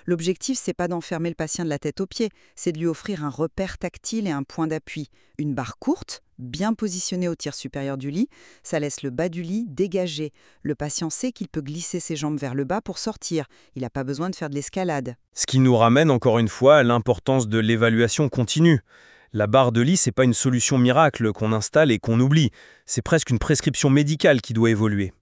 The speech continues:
Speaker 1: Tout à fait.
Speaker 2: Un dispositif parfait en janvier peut devenir mortel en septembre si l'état cognitif du patient s'est dégradé et qu'il commence à vouloir enjamber les obstacles. L'auxiliaire de vie doit avoir le discernement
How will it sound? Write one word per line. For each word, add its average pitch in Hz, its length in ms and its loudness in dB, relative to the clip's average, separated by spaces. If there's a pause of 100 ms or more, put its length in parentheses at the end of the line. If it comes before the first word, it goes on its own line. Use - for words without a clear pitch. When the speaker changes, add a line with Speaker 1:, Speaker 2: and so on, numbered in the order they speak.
(160)
Speaker 1:
Tout 208 160 -6
à 190 80 -4
fait. 147 240 -10 (280)
Speaker 2:
Un 131 100 2
dispositif 180 840 0
parfait 175 400 2
en 123 140 0
janvier 123 500 -4
peut 143 160 -6
devenir 127 460 -2
mortel 160 600 0
en 117 60 -2
septembre 165 640 -4 (240)
si - 160 -8
l'état 127 240 -2
cognitif 190 560 0
du 123 140 -6
patient 139 360 -2
s'est - 160 -6
dégradé 110 580 -2 (200)
et 113 80 -8
qu'il 127 220 -8
commence 143 480 0
à 123 40 0
vouloir 123 380 -2
enjamber 147 460 2
les 135 160 0
obstacles. 104 500 -8 (540)
L'auxiliaire 196 580 2
de 156 80 2
vie 151 240 0
doit 135 200 2
avoir 120 280 0
le 110 100 -4
discernement 143 760 0